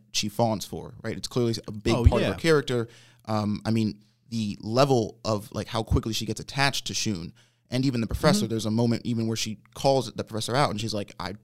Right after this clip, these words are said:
Speaker 1: kinda feel like you're my dad."
Speaker 2: Yeah.
Speaker 1: You know what I mean? And, like, there's definitely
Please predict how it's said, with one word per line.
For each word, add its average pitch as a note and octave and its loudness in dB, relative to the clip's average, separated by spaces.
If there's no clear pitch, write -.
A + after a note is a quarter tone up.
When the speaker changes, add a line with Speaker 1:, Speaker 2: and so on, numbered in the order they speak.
Speaker 1:
kinda F3+ -4
feel G3 -2
like D#3+ -4
you're C3 0
my A2+ -2
dad." B2+ -2
Speaker 2:
Yeah. D#3 0
Speaker 1:
You - -6
know B2 2
what - 6
I A#2 6
mean? A#2+ 4
And, A#2 2
like, A2 2
there's C3 4
definitely C#3 2